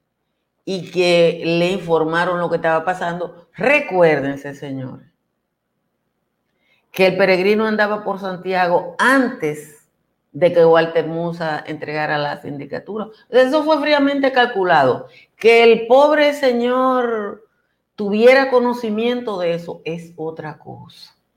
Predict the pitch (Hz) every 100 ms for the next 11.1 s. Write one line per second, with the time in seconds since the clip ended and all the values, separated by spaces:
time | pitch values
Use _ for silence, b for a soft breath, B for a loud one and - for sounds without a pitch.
0 | _ _ _ _ _ _ _ _ _ _
1 | _ _ _ _ _ _ _ 160 156 151
2 | 147 143 143 180 262 277 269 247 208 190
3 | 202 196 185 151 151 180 208 202 190 180
4 | 175 180 180 175 160 139 139 143 139 156
5 | 175 180 196 196 196 190 196 190 165 123
6 | - - _ _ _ _ _ _ _ _
7 | _ 110 147 147 131 110 - - _ _
8 | _ _ _ _ _ _ _ _ _ _
9 | _ _ _ _ _ _ _ _ _ _
10 | _ _ _ _ - 151 180 185 135 160
11 | -